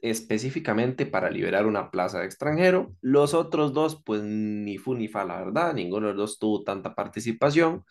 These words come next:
Llegan Gabriel Leiva,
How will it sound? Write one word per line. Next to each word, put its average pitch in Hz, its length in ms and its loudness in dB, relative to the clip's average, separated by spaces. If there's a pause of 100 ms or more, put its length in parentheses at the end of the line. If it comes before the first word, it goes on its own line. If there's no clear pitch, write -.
(1040)
Llegan 131 500 6
Gabriel 101 460 4
Leiva, 127 420 2